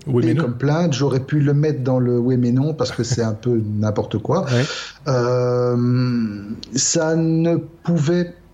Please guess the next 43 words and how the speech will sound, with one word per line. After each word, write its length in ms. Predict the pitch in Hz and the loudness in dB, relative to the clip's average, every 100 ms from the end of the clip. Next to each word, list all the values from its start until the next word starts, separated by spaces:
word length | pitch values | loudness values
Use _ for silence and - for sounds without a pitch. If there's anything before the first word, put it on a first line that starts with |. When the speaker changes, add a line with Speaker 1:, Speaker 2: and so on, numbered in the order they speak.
| - - | -20 -6
Speaker 2:
pardon 480 | 143 131 127 127 120 | -2 0 2 0 -2
encore, 420 | 107 127 120 117 | -4 0 0 0
chers 240 | - 110 | -2 0
auditeurs, 520 | 113 107 104 123 120 107 | 0 0 0 0 2 2
mais 300 | 110 107 135 113 | 0 0 -2 -2
vous 240 | 107 120 | 2 2
avez 160 | 127 123 | 2 0
quand 140 | 123 | 0
même 160 | 123 120 | 2 2
la 120 | 117 | 0
palme 400 | - 131 120 117 | -2 -2 0 0
pour 180 | 104 120 | -2 -4
ça. 220 | - 117 117 - - - | -2 -2 -2 -6 -8 -8
Ça 180 | - 147 | -4 -2
ne 60 | 123 | 0
pouvait 280 | - 127 139 | 0 0 2
arriver 300 | 127 120 131 | 2 2 0
qu'en 100 | 127 | -2
France, 580 | - 107 - - - 101 | -4 -6 -6 -4 -2 0
<laughs> 60 | 120 | 0
un 40 | |
truc 240 | - 135 127 | -2 -4 -4
pareil. 420 | 110 110 131 143 147 - - - 131 | -2 0 2 0 -2 -6 -8 -6 0
Il 180 | 131 | 2
y 80 | 151 | 2
a, 240 | 165 170 143 | 2 0 -2
euh, 360 | 135 127 123 123 - 139 | 0 0 0 -4 -6 -4
un 80 | |
truc 200 | 131 190 | -2 -2
qui 100 | - | -2
s'appelle 380 | 143 131 165 143 | -2 -2 0 2
l'Open, 480 | 143 170 135 123 185 - - - - - | 2 0 0 0 0 -4 -16 -20 -18 -14
qui 100 | - | -6
est 40 | 110 | -2
l'Observatoire 800 | 175 196 196 170 170 165 156 139 | 0 0 0 0 0 0 0 0
de 80 | |
la 120 | 117 110 | -2 -2
parentalité 840 | - 214 208 175 156 147 156 165 | -2 0 0 0 0 -2 0 0
et 40 | |
de 120 | 123 | 2
l'éducation 640 | 113 180 180 175 147 - 135 | 2 2 2 0 -2 0 2
numérique. 640 | 135 127 113 104 - - | 2 2 2 -2 -4 -4
Speaker 1:
Mhm. 300 | 101 101 | -2 -2